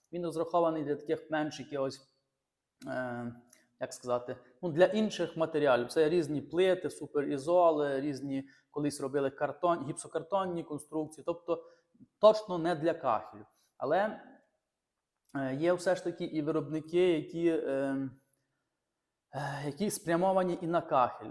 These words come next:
Ну, наприклад, в даному випадку ми маємо нашу українську топку від виробника Гаврилів і Сини. Відповідно, вони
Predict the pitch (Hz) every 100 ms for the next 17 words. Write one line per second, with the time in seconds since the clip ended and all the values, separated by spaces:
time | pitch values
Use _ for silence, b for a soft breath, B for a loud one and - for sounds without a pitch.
0 | 135 156 - 185 175 147 175 180 175 165
1 | 185 180 - 160 165 165 160 160 160 -
2 | 151 151 156 160 156 156 151 180 185 -
3 | 147 143 139 151 139 160 139 147 147 156
4 | 147 139 - 147 165 185 156 - 165 156
5 | 156 143 151 175